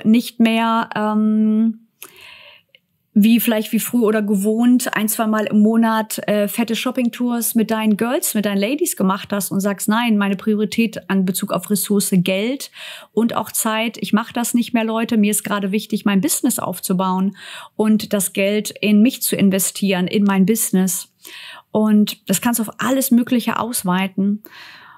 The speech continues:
Und du kannst dir zum Beispiel eine Liste machen.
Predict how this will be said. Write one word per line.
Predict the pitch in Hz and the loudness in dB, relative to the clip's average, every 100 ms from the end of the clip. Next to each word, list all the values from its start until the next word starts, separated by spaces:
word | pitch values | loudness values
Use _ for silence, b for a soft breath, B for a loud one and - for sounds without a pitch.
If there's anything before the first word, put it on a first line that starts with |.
| _ | _
Und | - 214 208 208 214 - _ _ _ _ _ _ _ _ _ _ _ _ _ _ _ _ _ - | 0 4 6 6 4 -2 _ _ _ _ _ _ _ _ _ _ _ _ _ _ _ _ _ -2
du | 196 | 0
kannst | 220 214 - | 2 0 0
dir | 202 | 0
zum | 220 | 2
Beispiel | 220 | 4
eine | 202 | 4
Liste | 240 - - 165 | 4 2 -2 0
machen. | 165 - 147 - 185 | 0 -2 -6 -6 -6